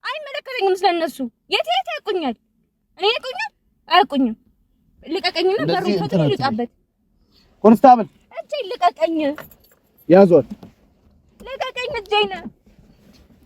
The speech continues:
Speaker 2: ያዟት።
Speaker 1: አልወጣም፣
Speaker 2: ውጪ፣
Speaker 1: ልቀቀኝ።
Speaker 2: ያው ውጪ፣ ያው። ያዟት።
Speaker 1: ልቀቀኝ። እኔ ምንም ሰውዬውን አላውቀውም። ልቀቀኝ።
Speaker 2: ያዛት፣ ጎትታት፣ ጫኗት። እኔ ከኋላ እከተላለሁ።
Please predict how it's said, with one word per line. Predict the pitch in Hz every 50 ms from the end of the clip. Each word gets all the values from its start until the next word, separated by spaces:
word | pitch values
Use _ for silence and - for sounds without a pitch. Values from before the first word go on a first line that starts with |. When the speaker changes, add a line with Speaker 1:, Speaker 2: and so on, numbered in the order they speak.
| - - - - _ _ -
Speaker 2:
ያዟት። | 185 202 208 202 185 156 - _ _ _ _ _ _ -
Speaker 1:
አልወጣም፣ | - - 453 539 480 571 622 - - 523 605 554
Speaker 2:
ውጪ፣ | 523 440
Speaker 1:
ልቀቀኝ። | 480 523 - - - 214 - 180 165 147
Speaker 2:
ያው | 156 165 160
ውጪ፣ | 147 165 175 175
ያው። | 170 131 117 110 - - - - _ _ _ _ _ - -
ያዟት። | 165 180 196 202 202 180 -
Speaker 1:
ልቀቀኝ። | - - - - - - - - -
እኔ | - - -
ምንም | 640 698 659 622 622 - - - - -
ሰውዬውን | - 523 480 - 453 453 440
አላውቀውም። | 440 392 381 381 - - 381 370 302 311 359
ልቀቀኝ። | 370 403 - 381 - 381 381 349 311 302 320 - _ -
Speaker 2:
ያዛት፣ | 175 208 214 214 190 165 - _ _ -
ጎትታት፣ | - 170 180 156 - 139 117 - _ _ _ _ _ _ _ _ _ _ _ _ _ _ _ _ _ _ _ - - - _ _ _ _ _ _ _ _ _ - - _ -
ጫኗት። | - 196 202 202 175 151 - _ -
እኔ | 165 190 214
ከኋላ | 196 - 202 190 190 185
እከተላለሁ። | 185 - 190 165 - 170 143 135 120 113 107